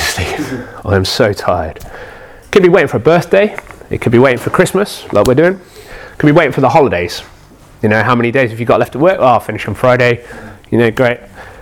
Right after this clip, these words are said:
Could be something that we've been working towards. <coughs> So,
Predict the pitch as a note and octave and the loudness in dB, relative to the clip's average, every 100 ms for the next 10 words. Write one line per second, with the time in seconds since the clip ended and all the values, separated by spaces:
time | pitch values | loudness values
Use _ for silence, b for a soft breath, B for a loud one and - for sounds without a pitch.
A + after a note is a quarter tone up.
0 | B B B - - - - - - - | B B B -20 -20 -20 -20 -20 -20 -20
1 | - - E3 C#3+ C3+ F3 F3+ D#3+ C3 A#2 | -20 0 2 2 2 2 2 2 0 0
2 | A#2+ D3 D#3+ G#2+ - - - - B B | 2 2 2 -4 -8 -12 -12 -14 B B
3 | B B B B B - - - - - | B B B B B -4 -2 0 0 0
4 | - - F#3+ A2+ - - C3 | 2 2 2 0 -6 0 0